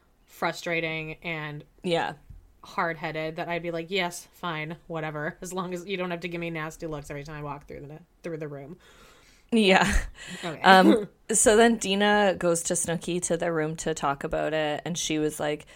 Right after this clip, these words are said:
Speaker 2: she's like, "Yeah, I'm cool with her, but obviously, like, I'm friends with you and Jenny first, like, whatever." So they call Jenny in to talk about it, and they tell her that she apologized to them. Jenny's like, "Well, she didn't apologize to me."
Speaker 1: Yeah.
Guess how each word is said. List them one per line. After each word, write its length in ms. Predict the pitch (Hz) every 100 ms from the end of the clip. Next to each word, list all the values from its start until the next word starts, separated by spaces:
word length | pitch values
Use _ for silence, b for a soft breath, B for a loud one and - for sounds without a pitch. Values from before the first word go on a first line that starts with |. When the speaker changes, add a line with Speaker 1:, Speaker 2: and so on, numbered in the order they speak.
| b b b _
Speaker 2:
she's 200 | - 208
like, 140 | 214
"Yeah, 140 | 247 247
I'm 240 | 175 214
cool 200 | 262 262
with 120 | 262
her, 160 | 214 202
but 260 | 185 175 170
obviously, 720 | 170 170 185 175 - 180 175
like, 480 | 170 156 156 156 - _ _ _ _ _ -
I'm 180 | 175 170
friends 320 | 180 165 165
with 220 | 170 165
you 160 | 165 160
and 160 | 156
Jenny 300 | 160 151 151
first, 440 | 160 160 143 160 -
like, 160 | 156
whatever." 420 | 156 147 135 147 165
So 340 | - 151 151 -
they 100 | 175
call 280 | 175 175 180
Jenny 420 | 180 165 160 151
in 160 | 156 165
to 140 | 170
talk 300 | 165 143 135
about 240 | 156 143 139
it, 300 | 147 143 -
and 160 | 160 156
they 80 | 156
tell 240 | - 156
her 120 | 175
that 240 | 165 - -
she 120 | 170
apologized 500 | 165 156 143 135 147
to 20 | -
them. 160 | 156
Jenny's 340 | 170 160 156 156
like, 160 | 139
"Well, 120 | - 156
she 120 | 208
didn't 120 | 233
apologize 580 | 214 240 233 208 214 208
to 100 | 175
me." 480 | 170 254 185 170 233
Speaker 1:
Yeah. 200 | 196